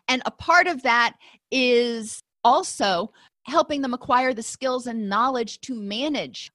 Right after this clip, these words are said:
their arthritis. You know, if they started having episodes when they were four, obviously they didn't have the skills or the ability to manage it on their own.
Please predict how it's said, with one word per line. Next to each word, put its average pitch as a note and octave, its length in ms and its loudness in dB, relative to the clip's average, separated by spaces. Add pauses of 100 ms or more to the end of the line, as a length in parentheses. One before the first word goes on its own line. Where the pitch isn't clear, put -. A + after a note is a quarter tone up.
their G3 460 0
arthritis. F#3 640 -4
You G#3+ 60 -8
know, G3+ 80 -2
if G3+ 100 -2
they A3 120 -4
started C4 340 -4
having A#3 340 -2
episodes A3+ 580 -4
when G3+ 160 -8
they F#3+ 160 -2
were F3 320 -2 (160)
four, G#3 500 -2 (340)
obviously G#3 800 -2
they F#3+ 180 -4
didn't G3 240 -8
have F3+ 160 -10
the F3+ 80 -14
skills F#3 680 -4
or F3+ 160 -4
the F3 120 -6
ability E3 500 -6
to F#3 120 -14
manage E3+ 380 -8
it E3+ 100 -10
on D3+ 140 -6
their D#3 200 -6
own. D#3+ 300 -6